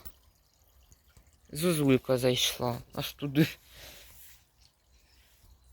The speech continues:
А це у нас сірунка.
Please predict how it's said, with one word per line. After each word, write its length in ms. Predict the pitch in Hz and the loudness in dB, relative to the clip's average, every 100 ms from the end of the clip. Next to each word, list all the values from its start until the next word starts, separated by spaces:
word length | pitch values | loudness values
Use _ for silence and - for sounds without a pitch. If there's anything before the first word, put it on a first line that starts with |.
| - - _ - - - - - - - - - - - - - - - - - - - | -20 -20 _ -20 -20 -20 -20 -20 -20 -20 -20 -20 -8 -8 -8 -18 -20 -20 -18 -16 -18 -14
А 60 | 175 | -10
це 200 | - 240 | 2 4
у 60 | |
нас 220 | 202 151 - | 6 4 2
сірунка. 920 | - 220 196 151 127 - 160 196 | 4 6 6 4 2 0 2 2